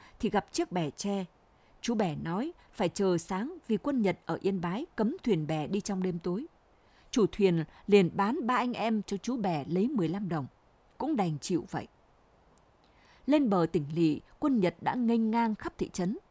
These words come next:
Lác đác còn có cờ Pháp ở các hẻm ngách. Ga Yên Bái, người đói dưới xuôi lên nằm la liệt, gầy rơ xương. Để không bị quân Nhật nghi ngờ, anh em đi cách nhau hai ba mươi mét.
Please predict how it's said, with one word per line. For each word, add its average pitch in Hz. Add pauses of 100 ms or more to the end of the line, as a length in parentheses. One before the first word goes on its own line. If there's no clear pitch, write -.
(360)
Lác 254
đác 254
còn 180
có 269
cờ 190
Pháp 285 (180)
ở 165
các 277
hẻm 139
ngách. 277 (680)
Ga 202
Yên 180
Bái, 175 (400)
người 208
đói 208
dưới 294
xuôi 262
lên 240
nằm 160
la 262
liệt, 170 (340)
gầy 170
rơ 202
xương. 196 (680)
Để 185
không 302
bị 208
quân 277
Nhật 202
nghi 277
ngờ, 175 (420)
anh 214
em 196
đi 220
cách 294
nhau 208 (220)
hai 202
ba 202
mươi 190
mét. 269